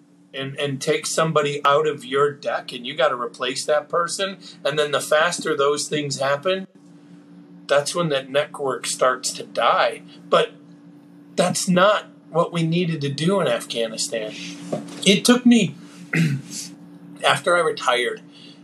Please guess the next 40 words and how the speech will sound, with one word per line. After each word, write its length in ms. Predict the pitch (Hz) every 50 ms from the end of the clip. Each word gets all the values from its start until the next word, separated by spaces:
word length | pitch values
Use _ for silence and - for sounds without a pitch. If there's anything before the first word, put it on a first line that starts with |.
| - -
I 60 | 139
had 300 | - - - 165 220 233 233
to 100 | 233 -
figure 440 | - - 226 220 190 196 185 175
out, 320 | 170 160 151 143 139 139 - - - - - - - - - - - - - - - - - - - - - - - - - - - - - - - - - - - - - - - - - - - - - - - - - - - - - - - - - - - - -
<clears throat> 480 | - - - - 208 - - - -
I 320 | - 185 180 147 - - - -
had 280 | - - 202 240 247
to 60 | 262
figure 380 | - - - 208 190 185 180 170
out 200 | 165 147 139 147
what, 180 | 165 180 175 147 - 160 - - -
what 260 | - 175 233 269 -
the 100 | 294 269
fuck 380 | - - - 185 165 - - -
are 40 |
we 140 | 147 139 127
doing? 420 | 123 123 113 110 107 98 92 - - - - - - - - - - -
We're 140 | 143 165 160
going 300 | - 190 190 196 190 175
after 340 | 170 165 160 - - - 135
bin 260 | 139 143 127 120 117
Laden, 320 | 113 110 110 110 107 - - - - - - -
but 160 | 156 147 143
we 100 | 190 175
don't 220 | 196 214 220 214 -
need 160 | 156 147 131
ground 360 | 131 123 117 117 117 113 -
for 120 | - -
that. 200 | 101 98 95 - - - - - - -
We're 120 | - 147 156
going 280 | 147 202 214 214 202 196
after 320 | 190 170 156 - 156 147 -
Omar. 440 | 151 151 151 147 131 110 101 - - - - _ _ - _ _ _
Do 100 | 165 156
we 120 | 147 143 139
need 280 | 135 143 165 185 165
ground 360 | 151 165 160 160 170 175 170
for 140 | - - 190
that? 260 | 180 202 208 220 226